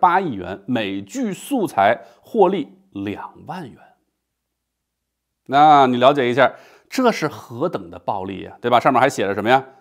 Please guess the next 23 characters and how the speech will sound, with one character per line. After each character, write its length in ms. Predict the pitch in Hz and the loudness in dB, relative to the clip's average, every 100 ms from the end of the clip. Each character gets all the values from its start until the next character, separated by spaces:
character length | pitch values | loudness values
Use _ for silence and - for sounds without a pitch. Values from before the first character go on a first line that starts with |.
| - | 4
啊， 240 | 120 - - | 4 4 -6
要 160 | 165 147 - | 2 2 2
剔 340 | - - 339 | -14 -2 -2
骨， 560 | - 104 95 104 320 _ _ _ - | 0 -8 -6 -8 -8 _ _ _ -4
哎， 460 | 170 147 123 107 - | -2 -2 -2 -4 -8
去 360 | - - 269 | -14 -10 -6
肉， 500 | 208 220 277 - - _ _ _ | -4 0 0 0 -12 _ _ _
做 340 | - 233 175 | -6 -2 0
成 320 | 120 - 104 113 | 0 -2 -6 -6
相 320 | - 120 120 | -4 -4 -2
关 220 | 117 120 | -4 -4
制 180 | 120 104 | -8 -12
品， 220 | - - _ _ _ _ _ _ _ _ _ _ | -12 -20 _ _ _ _ _ _ _ _ _ _
那 140 | 117 | -12
是 200 | 104 98 | -12 -14
很 200 | 90 - | -16 -16
多 140 | 80 95 | -14 -14
中 220 | 107 101 | -12 -12
国 120 | 95 | -14
人 80 | 85 | -16
的 120 | 90 | -20
亲 280 | - - 90 | -20 -20 -20
人。 160 | 85 | -20